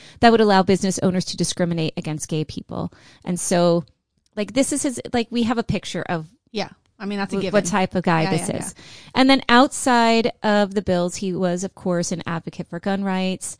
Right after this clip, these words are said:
Speaker 1: And according to A B C News, after a man was sentenced to life in prison, so there was this guy, um,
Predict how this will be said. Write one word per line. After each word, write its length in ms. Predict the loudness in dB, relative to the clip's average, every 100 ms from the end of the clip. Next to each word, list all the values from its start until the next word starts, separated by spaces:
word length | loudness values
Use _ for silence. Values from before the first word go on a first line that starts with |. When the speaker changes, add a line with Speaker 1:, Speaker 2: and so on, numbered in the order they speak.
| _ -20 -20 -6
Speaker 1:
And 100 | -4
according 380 | -4 -2 -2 -2
to 140 | -2
A 60 | -2
B 80 | -2
C 180 | -4 -2
News, 460 | 0 0 -2 -6 -12 _ _ -4
after 340 | -2 0 -2
a 60 | -2
man 240 | 0 -2
was 100 | -4
sentenced 380 | -4 -4 -6 -8
to 80 | -6
life 240 | -4 -4 -6
in 80 |
prison, 500 | -8 -8 -8 -8 -12 -14 _
so 140 | -12
there 160 | -6 -4
was 140 | -4
this 180 | -6 -8
guy, 340 | -6 -4 -4 -6 _ _ _ _ _ _ _ _ _ _ -20 _
um, 460 | -4 -2 -2 -4 -8